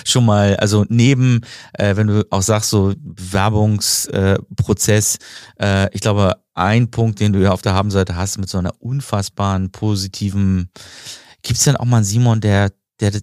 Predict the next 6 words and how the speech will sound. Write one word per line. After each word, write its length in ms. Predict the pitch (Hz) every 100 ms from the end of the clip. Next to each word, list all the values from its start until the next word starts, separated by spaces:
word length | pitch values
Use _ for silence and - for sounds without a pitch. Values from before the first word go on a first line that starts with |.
| _ -
der, 400 | 104 98 95 92 90 _ _ -
also 280 | 107 101 90 - _ _ _ _ _ _ _
ist 200 | - 113
irgendwie 240 | - 156 147
immer 200 | 143 143
strahlen. 640 | - 123 120 104 95 92